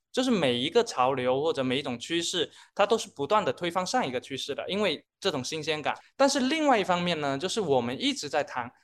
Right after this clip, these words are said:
好内容、好内容、好内容，这个好的定义又到底是什么呢？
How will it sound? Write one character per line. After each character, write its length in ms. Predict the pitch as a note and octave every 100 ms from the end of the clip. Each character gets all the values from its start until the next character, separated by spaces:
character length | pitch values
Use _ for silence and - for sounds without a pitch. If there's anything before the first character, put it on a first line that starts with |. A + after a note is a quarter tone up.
| _
好 240 | - C3+
内 160 | C3 E3
容、 120 | B2
好 200 | B2+ C3
内 140 | C3 C3+
容、 120 | B2
好 180 | - B2
内 120 | C3
容， 120 | A#2+ - - -
这 100 | C#4
个 80 | B3
好 380 | - - C3 A#2
的 140 | C3+
定 260 | C3+ A#3 A3+
义 260 | F#3 - - _
又 160 | - A3 A3 -
到 160 | - B3+
底 100 | D#3+
是 160 | C3 C#3
什 140 | C#3+
么 120 | B2+
呢？ 200 | C3 D3